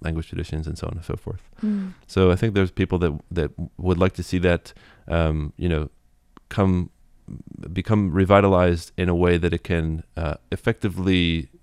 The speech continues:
Speaker 1: displace at least the notion that Taiwanese, uh, that Taiwan is somehow Chinese.
Speaker 2: Mm.
Speaker 1: Right? Because today, you know, if you're,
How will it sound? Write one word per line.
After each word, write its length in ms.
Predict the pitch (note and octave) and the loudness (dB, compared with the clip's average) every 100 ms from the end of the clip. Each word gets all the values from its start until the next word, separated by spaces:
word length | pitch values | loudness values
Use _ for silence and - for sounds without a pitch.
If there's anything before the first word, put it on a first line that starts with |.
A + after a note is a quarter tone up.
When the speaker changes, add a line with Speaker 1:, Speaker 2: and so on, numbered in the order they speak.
| - | -6
Speaker 1:
displace 600 | G#2 - G2 G2 - - | -6 -4 0 0 -2 -6
at 100 | F#2 | -4
least 240 | G#2+ G2 - | -2 -4 -4
the 60 | |
notion 560 | F2 F#2 F#2+ E2+ D#2+ D#2 | 0 0 0 -2 -4 -6
that 520 | E2 D#2+ D#2+ D#2+ D2+ - | -8 -4 -2 -2 -4 -8
Taiwanese, 500 | F2+ E2+ E2 D#2+ D#2 - _ | -4 -2 -2 -2 -6 -16 _
uh, 80 | E2+ | -4
that 140 | D#2+ - | -4 -4
Taiwan 360 | E2+ E2 E2 | -4 -2 -2
is 80 | D#2+ | -4
somehow 280 | D#2+ D#2+ D2+ | -4 -4 -6
Chinese. 540 | - D#2+ - - - _ _ F#3+ | -6 -6 -8 -14 -20 _ _ -6
Speaker 2:
Mm. 260 | E3 D#3+ - _ _ | -6 -8 -16 _ _
Speaker 1:
Right? 100 | - | -6
Because 300 | E2+ - D#2+ | -4 -4 -4
today, 420 | - F#2+ F#2 F2+ E2+ | -2 2 4 2 0
you 140 | E2+ E2+ | -4 -2
know, 220 | D#2 D2 | -2 -4
if 160 | E2 - | -8 -2
you're, 320 | F2 E2+ E2 | 2 2 0